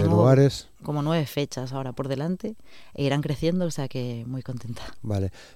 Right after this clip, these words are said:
Speaker 2: Se te están acercando, decías, sobre todo mujeres.
Speaker 1: Sí.
Speaker 2: Bueno.
Speaker 1: Muchas marinas, eh, que vivieron la, esa experiencia, muchas amigas de marinas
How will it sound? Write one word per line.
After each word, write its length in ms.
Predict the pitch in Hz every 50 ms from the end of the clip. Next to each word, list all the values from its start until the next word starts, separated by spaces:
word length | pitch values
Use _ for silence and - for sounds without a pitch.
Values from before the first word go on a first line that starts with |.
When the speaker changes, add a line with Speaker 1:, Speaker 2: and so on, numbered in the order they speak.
| -
Speaker 2:
Se 200 | - - - 101
te 100 | 92 - 87
están 180 | - - 113
acercando, 400 | 120 117 - 120 - 123 123 131
decías, 420 | 127 113 - 123 127 135 131 - - -
sobre 200 | - 113 104 104
todo 140 | 98 113 123
mujeres. 480 | 117 98 - - 107 92 95 95 - - - - - -
Speaker 1:
Sí. 260 | - - - - - - - - - _ _ -
Speaker 2:
Bueno. 220 | 117 110 98 87 98 98 - - - - - - - - - -
Speaker 1:
Muchas 340 | - 175 175 170 - 185 151
marinas, 800 | 165 160 156 170 202 202 208 208 226 220 - - - - - - - - - - -
eh, 480 | 165 160 156 151 147 147 147 147 143 -
que 180 | - 156 147 147
vivieron 500 | 143 147 151 151 156 156 156 156 151 156
la, 200 | 156 156 147 147
esa 200 | - - 143 -
experiencia, 720 | 160 139 - - 160 170 175 185 196 196 - - 202 202 - -
muchas 440 | 175 170 180 185 - - 165 - 160
amigas 380 | 151 151 165 165 151 151 143 -
de 80 | 151
marinas 720 | 139 135 139 151 170 180 180 190 196 208 - - - -